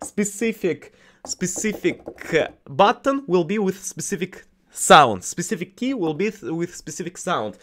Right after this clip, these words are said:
It is home default, defaulting, defaulting our, our settings. And also we have the plus and minus. Plus and minus here, it is the mode. We can switch through the modes, like, it is scroller of the modes, and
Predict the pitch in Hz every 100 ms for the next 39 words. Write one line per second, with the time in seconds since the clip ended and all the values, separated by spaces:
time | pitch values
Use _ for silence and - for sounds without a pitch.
0 | - - 240 233 - 240 262 262 180 180
1 | - 165 107 - - - - 147 180 233
2 | 240 233 220 196 - - - 139 151 196
3 | 202 220 226 220 202 - 160 165 165 170
4 | 170 160 151 - - 151 170 165 160 -
5 | 170 117 98 - _ - 180 226 233 214
6 | 208 214 190 - 147 180 175 156 - -
7 | 190 196 147 - - 175 180 190 175 147
8 | 190 - 202 196 196 196 190 185 180 143
9 | - - 190 190 160 139 160 - 156 143
10 | 208 190 160 185 226 - - - 170 202
11 | 196 180 - 190 196 190 151 - 196 160
12 | 175 165 165 226 - 160 160 160 - -
13 | - 190 190 196 170 139 - 147 143 156
14 | 156 196 233 226 - 151 147